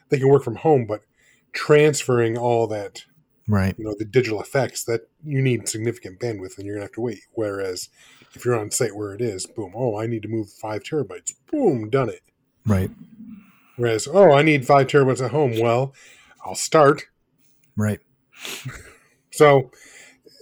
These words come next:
Speaker 1: that's gonna, you know, affect the, you know, post-production as well. But, you know,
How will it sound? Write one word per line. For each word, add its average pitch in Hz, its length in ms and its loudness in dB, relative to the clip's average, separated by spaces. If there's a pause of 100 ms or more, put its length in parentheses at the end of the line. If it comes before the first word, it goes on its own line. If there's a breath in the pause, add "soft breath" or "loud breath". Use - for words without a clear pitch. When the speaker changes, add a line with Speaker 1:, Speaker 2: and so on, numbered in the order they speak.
Speaker 1:
that's 202 200 8
gonna, 160 240 8
you 147 120 6
know, 127 100 6
affect 127 400 0
the, 120 360 -2
you 139 100 -6
know, 107 120 -2
post-production 107 720 -4
as 107 100 -10
well. 120 220 -2
But, 110 200 -6 (1700 soft breath)
you 240 100 6
know, 156 240 4